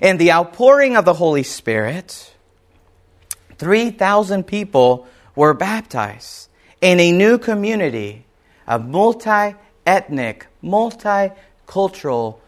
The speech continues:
community of believers is formed. And that's how we get to Acts chapter three.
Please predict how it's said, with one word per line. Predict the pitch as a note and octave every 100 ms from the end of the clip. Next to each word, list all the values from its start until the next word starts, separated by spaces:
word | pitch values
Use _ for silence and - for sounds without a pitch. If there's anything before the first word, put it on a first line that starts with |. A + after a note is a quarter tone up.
| _ _
community | B2+ A2+ D#3 F3 D#3 - A2+ A2 A2 _ _
of | B2+
believers | A#2+ A2+ C#3+ C#3+ A2 G2+ G#2+ - - _ _
is | A#2+ -
formed. | - B2+ G#2+ G2 G2+ A2 _ _ _ - -
And | D3+ D3
that's | D3+ G#3 A#3 B3 -
how | G#3 G3
we | F3+
get | D#3+ E3 E3
to | E3+
Acts | C#3+ D3+ D3+
chapter | - D3+ C3 C3 B2
three. | A#2+ A#2 A#2 F#2